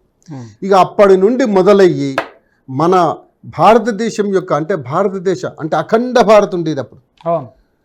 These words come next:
Speaker 2: ఇటు పాకిస్తాను, ఇటు బంగ్లాదేశ్,
Speaker 1: బంగ్లాదేశ్.
Speaker 2: అటు ఆఫ్ఘనిస్తాన్ వరకు కూడా. వ-, గాంధార దేశం, ఆఫ్ఘనిస్తాన్ ఏది, ఏది కాదు, గాంధార దేశం ఒకప్పుడు మనది.
Speaker 1: Hmm.
Speaker 2: ఆ, త్రివిష్టమము, టిబెట్ ఏంది త్రివిష్టమము.
Speaker 1: ఆ.
Speaker 2: ఆ, ఇటు పాకిస్తాను.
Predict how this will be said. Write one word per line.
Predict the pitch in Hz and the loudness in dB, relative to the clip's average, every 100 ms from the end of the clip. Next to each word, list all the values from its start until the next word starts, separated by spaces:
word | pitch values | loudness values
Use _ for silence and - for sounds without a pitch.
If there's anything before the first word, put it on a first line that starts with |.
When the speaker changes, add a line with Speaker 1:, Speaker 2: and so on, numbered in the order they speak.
| - | -16
Speaker 2:
ఇటు | 151 | -12
పాకిస్తాను, | 143 156 175 214 - 208 190 143 131 | -2 0 0 -2 0 2 2 -2 -8
ఇటు | 143 | -8
బంగ్లాదేశ్, | 131 156 190 214 202 196 | -2 0 4 4 6 4
Speaker 1:
బంగ్లాదేశ్. | 180 123 131 | 2 -4 -8
Speaker 2:
అటు | 131 156 143 | -12 -8 -4
ఆఫ్ఘనిస్తాన్ | 156 180 240 240 240 226 | -2 4 4 4 4 4
వరకు | 196 196 190 | 4 2 -2
కూడా. | 160 147 110 _ _ _ _ _ - | -6 -6 -6 _ _ _ _ _ -12
వ-, | 165 170 147 165 | -8 -8 -2 2
గాంధార | 214 220 262 | 4 6 6
దేశం, | 240 226 185 | 4 0 -2
ఆఫ్ఘనిస్తాన్ | 147 160 220 220 226 190 | -2 -2 -2 -2 -2 0
ఏది, | 190 208 202 - - 143 | 0 0 -2 -4 -8 -6
ఏది | 190 | -4
కాదు, | 202 160 120 135 | 0 -2 0 0
గాంధార | 196 196 214 | 2 4 4
దేశం | 185 165 143 131 | 2 -4 -8 -12
ఒకప్పుడు | - 135 151 | -10 -10 -10
మనది. | 127 107 120 | -10 -14 -14
Speaker 1:
Hmm. | 160 147 113 110 _ _ - | -14 -14 -16 -20 _ _ -10
Speaker 2:
ఆ, | 190 214 123 _ _ _ _ - | -6 -6 -8 _ _ _ _ 0
త్రివిష్టమము, | 247 269 - 247 190 143 | 4 4 4 4 2 0
టిబెట్ | 143 190 226 240 | -4 0 2 4
ఏంది | 233 220 233 | 2 0 -4
త్రివిష్టమము. | 226 185 202 196 220 160 107 - _ _ 151 | -4 -2 0 2 2 2 -2 -10 _ _ -12
Speaker 1:
ఆ. | 135 104 _ _ _ _ - | -12 -16 _ _ _ _ -6
Speaker 2:
ఆ, | 226 254 - _ - | -4 -4 -8 _ -10
ఇటు | 190 240 | -6 -2
పాకిస్తాను. | 175 208 233 233 185 135 | 4 4 2 -2 -2 -2